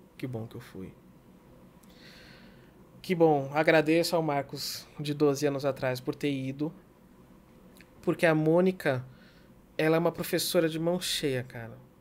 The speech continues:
Uma pessoa doce.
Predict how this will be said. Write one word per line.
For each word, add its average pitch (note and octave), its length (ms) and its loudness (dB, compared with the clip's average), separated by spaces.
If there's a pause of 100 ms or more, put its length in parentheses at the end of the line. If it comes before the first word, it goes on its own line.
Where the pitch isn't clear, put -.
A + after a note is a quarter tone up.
(880)
Uma E3 140 2
pessoa E3+ 560 2
doce. D3+ 680 2